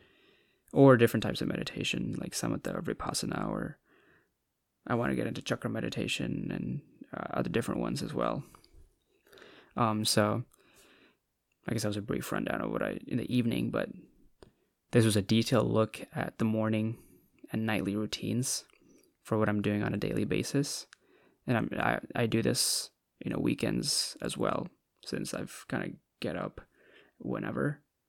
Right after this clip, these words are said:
And whenever now means, like, between four and six A M without the alarm. So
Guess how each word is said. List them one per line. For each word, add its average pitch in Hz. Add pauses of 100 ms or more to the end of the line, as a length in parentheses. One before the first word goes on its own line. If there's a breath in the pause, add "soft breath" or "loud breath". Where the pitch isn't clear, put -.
(720)
And 127
whenever 113
now 104
means, 104
like, 101
between 107
four -
and -
six -
A -
M 135 (160)
without -
the 87
alarm. - (1080 soft breath)
So -